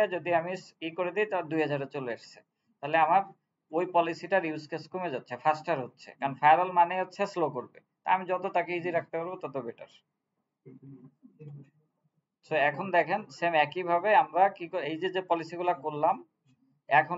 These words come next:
হচ্ছে আমার source দিব কাকে, destination কাকে দিব, সেটা আমি measure করলাম, এই অপশনটুকু শেষ করলাম। এবার আসবো আমি এখানে, এই যে আমরা যে পলিসিগুলো বানাবো, এখান থেকে একটা একটা করে select করে দেবো, হ্যাঁ? এই যে ক্লোনের মধ্যে আমার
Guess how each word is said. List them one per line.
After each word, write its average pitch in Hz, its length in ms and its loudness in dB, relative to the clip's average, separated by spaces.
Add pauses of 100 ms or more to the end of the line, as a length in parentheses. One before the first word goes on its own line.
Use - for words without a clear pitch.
হচ্ছে - 180 -6 (100)
আমার 160 160 -2 (100)
source 156 240 -4 (140)
দিব 147 120 -4 (140)
কাকে, 165 220 -2 (120)
destination 151 480 -8 (100)
কাকে 139 260 -4
দিব, 151 120 -8 (140)
সেটা 143 220 -8
আমি 139 180 -8
measure 131 320 -6
করলাম, 160 260 -4 (680)
এই 160 160 0 (160)
অপশনটুকু 165 600 -6 (100)
শেষ 156 120 -4 (120)
করলাম। 165 280 0 (520)
এবার 147 240 4
আসবো 117 260 -8
আমি 135 180 -10
এখানে, 117 240 -20 (1000)
এই 127 100 -12
যে 120 60 -16 (100)
আমরা 135 200 -6
যে 135 140 -6
পলিসিগুলো 135 400 -6 (100)
বানাবো, 135 320 -2 (580)
এখান 117 260 -12
থেকে 131 200 -6
একটা - 200 -18
একটা - 200 -20
করে - 200 -20
select 120 320 -14
করে 143 200 -12
দেবো, 139 160 -12 (240)
হ্যাঁ? - 140 -14 (340)
এই 123 80 -6
যে 127 140 -6
ক্লোনের 151 420 -2
মধ্যে 151 240 0
আমার 151 120 -2